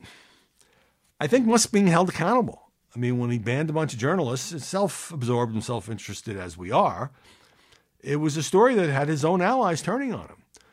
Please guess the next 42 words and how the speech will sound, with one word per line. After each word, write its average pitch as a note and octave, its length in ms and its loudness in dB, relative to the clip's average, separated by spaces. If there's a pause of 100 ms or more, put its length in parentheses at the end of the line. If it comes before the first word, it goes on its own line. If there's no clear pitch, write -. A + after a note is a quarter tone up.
(220)
Uh, A2 560 -4
the G2+ 120 -10
fact A#2+ 220 -4
that C3+ 100 -2
he's, G#2+ 440 -4
you B2 80 -4
know, F2 160 -6
decimated A2 600 -4
the F#2 80 -10
staff, G#2 400 -6
I F#3+ 40 -2
mean, F#3+ 100 0
there's F3 120 -2
a F#3 60 0
legitimate F#3+ 380 0
question G#3+ 360 -4
of, A2 200 -6 (480)
you E3 120 -4
know, C#3 120 0
Twitter F3 360 4
may D#3 200 2
not C3 280 -2
be A2+ 460 -2 (160)
anywhere A#2+ 400 -4
near B2 340 0
the F#2+ 120 -8
largest A#2+ 520 2
social F2+ 280 -8
media E2+ 320 -10
app, F2 60 -10
but - 100 -10
I G#2+ 140 -2
would G2+ 180 -4
say F2 240 -10
without F#2 360 -10
a - 60 -16 (120)
doubt A2 300 -6
it D#2+ 100 -14
drives E2+ 380 -10
the E2+ 60 -16
most E2 320 -12
news, E2+ 420 -14